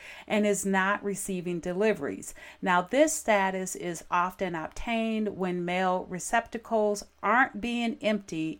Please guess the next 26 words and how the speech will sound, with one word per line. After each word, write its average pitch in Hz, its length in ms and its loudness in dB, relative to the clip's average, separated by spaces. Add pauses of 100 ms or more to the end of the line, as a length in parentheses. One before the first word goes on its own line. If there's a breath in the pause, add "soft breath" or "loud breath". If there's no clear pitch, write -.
and 185 480 0
are 165 160 0
filling 180 480 0
up. 202 360 4 (340 loud breath)
So 202 460 10
mail 294 400 6
is 254 160 0
being 233 280 -2
held 208 440 6
at 185 160 -2
the 196 60 -8
post 220 420 0
office 170 360 -2
for 165 220 -4
a 170 60 -8
certain 196 340 2
number 170 300 -4
of 156 100 -10
days 196 460 8
before 175 360 0
the 160 140 -4
delivery 220 640 -2
point 214 460 0
is 185 240 -4
marked 170 480 0
vacant. 143 640 -4